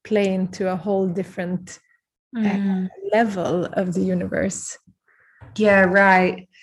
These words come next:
Speaker 2: Yeah, so it's interesting. The book Letters to a Starseed, it kinda came to me a few years ago, like, as in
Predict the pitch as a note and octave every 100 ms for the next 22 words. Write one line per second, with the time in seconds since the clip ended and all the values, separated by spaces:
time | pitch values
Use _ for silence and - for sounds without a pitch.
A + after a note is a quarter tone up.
0 | - - - B3+ B3 B3 B3 C4+ C4 B3+
1 | - _ _ _ B3 A#3+ C4 B3 B3 -
2 | A3+ G#3+ G3 G#3 G#3 A#3+ A#3+ - A3 G#3
3 | G#3 G3+ F#3+ - G3 G3 G#3+ G3+ F#3+ G3+
4 | G3 F#3+ G3+ G3+ A3 A#3+ G3+ F#3 F3 F3
5 | _ _ _ _ _ _ _ G3 - A3+
6 | G#3 G3 G#3 G3+ F#3+ E3 F#3 G3+ E3+ F3
7 | E3+ E3+ D#3+